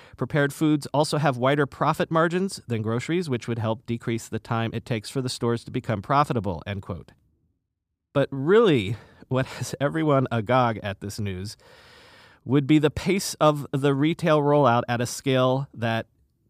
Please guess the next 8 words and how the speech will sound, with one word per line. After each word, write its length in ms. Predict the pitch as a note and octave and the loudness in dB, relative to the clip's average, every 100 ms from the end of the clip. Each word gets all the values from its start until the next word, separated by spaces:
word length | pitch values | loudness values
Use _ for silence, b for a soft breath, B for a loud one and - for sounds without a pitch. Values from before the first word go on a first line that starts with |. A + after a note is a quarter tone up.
| - | -6
basically 360 | B2 C3 A#2 G#2+ | -4 -2 -2 -2
no 120 | A2+ | -2
one's 160 | A2+ A2 | -2 -4
ever 160 | G#2 | -6
seen. 420 | - - C3 G#2 F2+ | -6 -4 -2 -2 -4
Austin 320 | A2+ - A#2+ | -6 -6 -4
Allred 360 | A2+ B2 A#2+ G#2+ | -2 0 0 -2
tweeted, 380 | - A2 G#2+ | -4 -4 -6